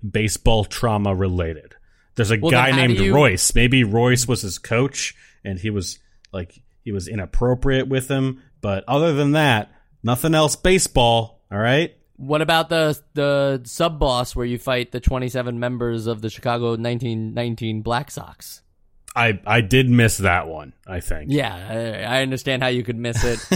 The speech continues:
Speaker 1: <laughs>
Speaker 2: Uh, no, no, no. Uh, uh, people have to understand, we've been telling the truth mostly throughout this
Speaker 1: <laughs>
Speaker 2: episode.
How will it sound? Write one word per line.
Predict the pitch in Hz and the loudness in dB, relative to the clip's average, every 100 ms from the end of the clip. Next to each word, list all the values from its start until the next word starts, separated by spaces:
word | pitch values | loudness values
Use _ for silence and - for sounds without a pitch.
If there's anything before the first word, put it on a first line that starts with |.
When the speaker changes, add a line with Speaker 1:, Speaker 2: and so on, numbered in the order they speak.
| - | 0
Speaker 1:
<laughs> | |
Speaker 2:
Uh, | 190 | -2
no, | 247 240 196 | 2 4 4
no, | 175 | 2
no. | 156 - - - | 0 -2 -8 -2
Uh, | 196 | -2
uh, | - 196 151 170 | -2 -6 -6 2
people | 285 302 | 4 4
have | 262 | 2
to | 226 | 0
understand, | 214 190 208 190 - | -4 -2 -2 -2 -2
we've | 196 220 | 0 2
been | 269 | 2
telling | 226 226 | 0 0
the | 190 | -2
truth | - 165 143 131 | -2 -2 -2 -2
mostly | 139 135 127 98 | -4 -4 -6 -4
throughout | 170 131 123 123 | 0 0 0 0
this | 120 | 0
Speaker 1:
<laughs> | 120 | -2
Speaker 2:
episode. | 120 143 185 185 190 | 0 -2 0 0 -2